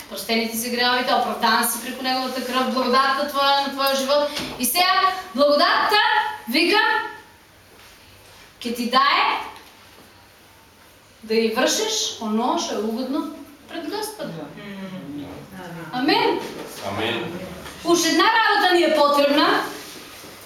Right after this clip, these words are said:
Speaker 1: тоа е верата. Чао. Фала што дојдете.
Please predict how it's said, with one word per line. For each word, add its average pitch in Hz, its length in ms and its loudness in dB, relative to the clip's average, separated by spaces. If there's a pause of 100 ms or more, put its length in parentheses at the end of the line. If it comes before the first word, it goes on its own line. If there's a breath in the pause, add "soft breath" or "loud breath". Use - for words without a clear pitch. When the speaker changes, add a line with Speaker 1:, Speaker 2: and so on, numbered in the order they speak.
(200)
Speaker 1:
тоа 254 140 4
е 294 140 2
верата. 339 420 4 (1900)
Чао. - 280 2 (1800)
Фала 254 220 4
што 269 120 0
дојдете. 262 640 -2